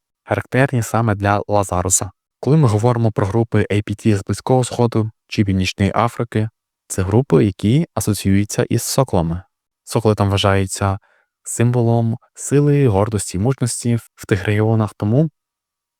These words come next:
вони часто використовуються в найменуваннях цих груп. Наприклад, група Desert Falcon є представником групи A P T з Близького Сходу. Вона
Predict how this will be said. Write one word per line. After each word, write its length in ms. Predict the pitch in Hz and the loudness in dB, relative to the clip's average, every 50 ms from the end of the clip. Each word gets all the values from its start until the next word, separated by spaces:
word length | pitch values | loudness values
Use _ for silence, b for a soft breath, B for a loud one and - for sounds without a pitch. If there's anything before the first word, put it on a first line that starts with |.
| _ _ | _ _
вони 160 | 104 101 101 | -2 -2 -2
часто 440 | - - - 156 170 - - - 156 | 0 0 0 0 0 -2 0 0 0
використовуються 720 | 131 117 - - - - - 120 127 123 120 117 - 123 | 0 0 -4 -8 -6 -2 0 2 2 2 2 2 2 0
в 20 | 117 | 2
найменуваннях 600 | 107 98 92 92 90 90 87 98 113 127 131 - | 2 2 2 2 0 0 0 0 0 0 -4 -2
цих 160 | - 151 143 | -2 0 0
груп. 220 | 131 107 92 - - - _ _ _ _ _ | 2 0 0 -2 -6 -14 _ _ _ _ _
Наприклад, 480 | 143 151 - - 110 98 - - 127 - - _ _ _ _ _ _ | -2 0 0 0 -2 0 0 -2 -2 -2 -4 _ _ _ _ _ _
група 560 | - 113 101 101 110 117 - _ 123 127 131 127 | -4 -2 2 2 2 0 0 _ -2 -2 0 0
Desert 600 | 113 104 101 98 95 - 90 95 - - - - | 0 2 2 2 2 0 -2 -6 -6 -10 -6 -2
Falcon 460 | 110 117 135 131 - - 139 143 143 - _ _ _ _ _ _ _ _ _ _ _ _ _ _ | 0 0 0 -2 -2 -2 -2 -2 -4 -8 _ _ _ _ _ _ _ _ _ _ _ _ _ _
є 180 | 104 107 143 | 0 2 2
представником 760 | - - 113 - - - 95 92 92 98 - - 131 139 123 | 2 0 -4 -6 -4 -4 -2 0 -2 -2 -2 -2 -2 -2 -2
групи 340 | 95 - 110 113 107 - - | -2 0 0 0 2 2 -2
A 180 | - 98 98 | -2 -2 -4
P 240 | - - 95 - - | -4 -4 -8 -2 2
T 100 | 147 151 | 2 2
з 40 | 135 | 2
Близького 420 | - 98 92 - - 120 117 117 | 0 -4 -8 -4 -2 -2 -2 -2
Сходу. 420 | - - - - 87 76 - - - _ _ _ _ _ _ _ | -4 -6 -4 -4 -4 -2 -4 -6 -10 _ _ _ _ _ _ _
Вона 360 | 113 110 127 139 147 151 147 | -2 0 0 2 2 0 -2